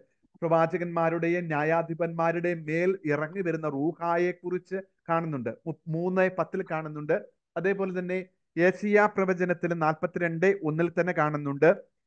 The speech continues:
ദേ, അവരെ പ്രവർത്തന നിരതമാക്കുന്ന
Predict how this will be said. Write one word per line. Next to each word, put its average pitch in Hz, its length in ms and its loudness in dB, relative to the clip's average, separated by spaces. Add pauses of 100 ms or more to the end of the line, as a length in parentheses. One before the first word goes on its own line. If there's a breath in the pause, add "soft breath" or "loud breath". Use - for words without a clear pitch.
(280)
ദേ, 165 220 4
അവരെ 175 380 4
പ്രവർത്തന 190 800 -2
നിരതമാക്കുന്ന 185 1120 -2